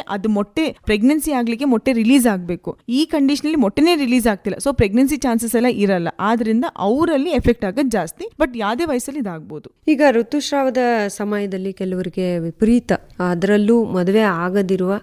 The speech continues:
Speaker 2: ಮಕ್ಕಳಿಗೆ ವಿಪರೀತ
Speaker 1: ಹ್ಮ್.
Speaker 2: ಹೊಟ್ಟೆ ನೋವು ಬರುತ್ತೆ.
Speaker 1: ಹ್ಮ್.
Speaker 2: ಬೇರೆ ಬೇರೆ ಸಿಂಪ್ಟಮ್ಸ್, ಅಂದ್ರೆ
Speaker 1: ಹ್ಮ್.
Speaker 2: ತಲೆನೋವು
Speaker 1: ಹ್ಮ್.
Speaker 2: ಇರ್ಬೋದು, ಬೆನ್ನೋವು ಇರ್ಬೋದು,
Speaker 1: ಹ್ಮ್.
Speaker 2: ಈ ತರದ್ದೆಲ್ಲ ಕಾಣಿಸ್ಕೊಳುತ್ತೆ. ಅದಕ್ಕೆ ಏನ್ ಹೇಳ್ತೀರಾ? ಯಾಕಾಗುತ್ತೆ ಅದು?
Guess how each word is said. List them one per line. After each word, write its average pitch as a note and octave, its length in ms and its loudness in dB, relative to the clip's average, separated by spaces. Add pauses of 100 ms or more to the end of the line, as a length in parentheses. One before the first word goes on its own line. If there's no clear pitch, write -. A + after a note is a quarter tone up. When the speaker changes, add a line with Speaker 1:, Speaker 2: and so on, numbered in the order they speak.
(160)
Speaker 2:
ಮಕ್ಕಳಿಗೆ E3+ 480 0
ವಿಪರೀತ G3+ 600 2
Speaker 1:
ಹ್ಮ್. F3+ 580 -2
Speaker 2:
ಹೊಟ್ಟೆ F3+ 260 6
ನೋವು D#3+ 200 2
ಬರುತ್ತೆ. E3 380 0
Speaker 1:
ಹ್ಮ್. D#3 320 -10
Speaker 2:
ಬೇರೆ G#3+ 200 8
ಬೇರೆ F3+ 260 0
ಸಿಂಪ್ಟಮ್ಸ್, E3+ 640 -4
ಅಂದ್ರೆ D#3+ 300 -4
Speaker 1:
ಹ್ಮ್. E3 120 -12
Speaker 2:
ತಲೆನೋವು E3 460 0
Speaker 1:
ಹ್ಮ್. E3 140 -4
Speaker 2:
ಇರ್ಬೋದು, E3 420 -8 (180)
ಬೆನ್ನೋವು G3+ 520 2
ಇರ್ಬೋದು, E3 400 0
Speaker 1:
ಹ್ಮ್. D#3+ 160 -2
Speaker 2:
ಈ F3+ 60 0
ತರದ್ದೆಲ್ಲ F3+ 480 -2
ಕಾಣಿಸ್ಕೊಳುತ್ತೆ. E3+ 640 -8
ಅದಕ್ಕೆ A3 240 0
ಏನ್ C4 160 4
ಹೇಳ್ತೀರಾ? D#3 600 -4 (220)
ಯಾಕಾಗುತ್ತೆ G#3+ 600 -4
ಅದು? D#3+ 340 -6